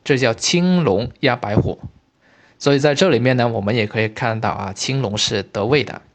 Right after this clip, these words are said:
我们再看右边的白虎，右边的白虎山呢，是没有左边的青龙山高。然后白虎山外面呢，又见到有力的护山。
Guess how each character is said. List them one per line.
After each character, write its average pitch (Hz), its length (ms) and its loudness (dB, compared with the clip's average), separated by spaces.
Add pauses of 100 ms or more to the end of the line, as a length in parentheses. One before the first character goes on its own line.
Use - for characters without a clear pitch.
(760)
我 - 80 -2
们 127 100 4
再 175 180 2
看 170 240 0
右 240 160 4
边 143 160 2
的 113 80 2
白 101 220 0
虎， - 260 -2 (1300)
右 240 220 4
边 190 180 4
的 147 260 4
白 135 320 2
虎 - 280 4
山 151 300 2
呢， 143 200 2 (180)
是 156 200 2
没 117 240 4
有 139 260 4
左 110 240 0
边 131 140 2
的 120 80 2
青 160 240 0
龙 110 160 2
山 123 260 0
高。 120 280 0 (760)
然 135 220 2
后 175 400 2 (360)
白 147 160 0
虎 165 200 4
山 180 380 2 (240)
外 226 200 2
面 175 260 4
呢， 135 180 2 (680)
又 220 180 4
见 160 260 2
到 139 300 0
有 107 240 2
力 208 220 2
的 127 80 6
护 160 200 4
山。 147 300 0